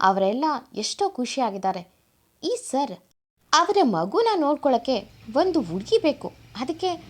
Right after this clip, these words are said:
ಮದುವೆನೇ ಮಾಡ್ಕೋಬೇಕು ಅಂತೇನಿಲ್ವಲ್ಲ. ಹಾಗೆ ದುಡ್ಡಿರೋರ್ಗೆ ಎಂಥ ಹುಡುಗಿ ಬೇಕಾದರೂ ಸಿಗ್ತಾರೆ ಬಿಡು ಎಂದು ತಲೆಯಿಂದ ಅದನ್ನ ಕಿತ್ತಾಕಿ ತನ್ನ ಬಟ್ಟೆ,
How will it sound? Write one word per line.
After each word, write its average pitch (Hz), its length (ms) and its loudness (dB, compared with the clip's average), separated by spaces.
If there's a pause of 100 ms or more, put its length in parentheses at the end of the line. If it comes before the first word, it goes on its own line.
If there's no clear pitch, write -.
(180)
ಮದುವೆನೇ 440 540 2
ಮಾಡ್ಕೋಬೇಕು 339 560 0
ಅಂತೇನಿಲ್ವಲ್ಲ. 277 840 0 (680)
ಹಾಗೆ 359 520 4
ದುಡ್ಡಿರೋರ್ಗೆ 262 640 2
ಎಂಥ 190 400 -2
ಹುಡುಗಿ 320 240 2
ಬೇಕಾದರೂ 285 420 2
ಸಿಗ್ತಾರೆ 302 400 -2
ಬಿಡು 208 200 0 (260)
ಎಂದು 302 200 0
ತಲೆಯಿಂದ 262 480 0 (240)
ಅದನ್ನ 349 320 0
ಕಿತ್ತಾಕಿ 240 680 -2 (360)
ತನ್ನ 262 220 2
ಬಟ್ಟೆ, 208 440 -2